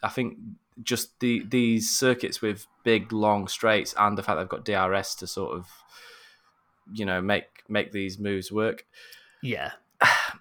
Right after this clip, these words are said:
Speaker 1: It, it's kind of, it's the thing that we always feared when D R S came about,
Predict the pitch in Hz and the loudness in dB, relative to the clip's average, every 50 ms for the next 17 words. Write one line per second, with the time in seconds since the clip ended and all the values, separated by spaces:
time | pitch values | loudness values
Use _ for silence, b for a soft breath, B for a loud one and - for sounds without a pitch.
0 | _ _ - - - - - - _ _ _ _ _ _ _ _ _ _ _ _ | _ _ -10 -10 -8 -10 -14 -20 _ _ _ _ _ _ _ _ _ _ _ _
1 | _ _ _ _ - - _ _ _ _ _ - 160 156 - - 190 185 190 190 | _ _ _ _ -20 -20 _ _ _ _ _ 0 2 2 6 10 10 10 12 10
2 | 185 - 160 156 - - 165 - - 185 175 170 165 160 143 139 110 - 113 135 | 8 6 4 4 4 4 4 4 4 4 6 6 6 8 8 8 8 8 6 4
3 | 131 131 120 82 127 127 123 120 117 113 - - - 139 139 120 101 92 95 95 | 4 4 6 6 6 8 8 8 6 6 2 0 2 4 4 4 4 4 0 0
4 | 107 110 104 98 101 98 107 107 104 101 101 107 104 - - - - 117 104 98 | 0 2 2 2 2 0 2 2 4 4 4 2 2 0 -4 -4 -2 -2 0 0
5 | 98 90 - 117 104 - - | -2 2 4 4 4 4 2